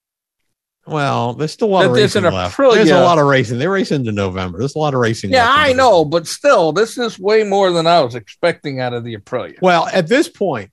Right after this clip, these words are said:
Speaker 1: if you had to predict, I think I know the answer, but if you had to predict who was gonna win the MotoGP championship, who would you pick?
Speaker 2: Am I picking as Phil,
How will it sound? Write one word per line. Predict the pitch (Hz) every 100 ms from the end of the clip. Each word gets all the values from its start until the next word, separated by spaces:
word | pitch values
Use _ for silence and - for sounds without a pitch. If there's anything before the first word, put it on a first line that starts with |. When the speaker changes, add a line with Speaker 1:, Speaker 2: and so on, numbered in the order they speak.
| _
Speaker 1:
if | - 120
you | 170
had | 165 180 165
to |
predict, | 139 - 120 101 - _ _ _ _ - _ -
I |
think | 165 143
I |
know | 135
the | 123 117
answer, | 104 110 110 - -
but |
if | 135
you | 165
had | 156 165
to | 170
predict | 165 135 110 - _ _ _
who | 170
was | 156 135
gonna | 147 127
win | 123
the | 117
MotoGP | 113 107 107 101 104 107 98
championship, | - 95 90 90 87 87 -
who | -
would | 95 78
you |
pick? | 82 87 - _ _ _ _ _ _ - _ _ _ - - - - _ -
Speaker 2:
Am | 165 180
I | 165 143 _
picking | - 254 269 233 226 220 220
as | 165 156 147 131 - _ _ _ _
Phil, | - - 180 196 196 190 175 170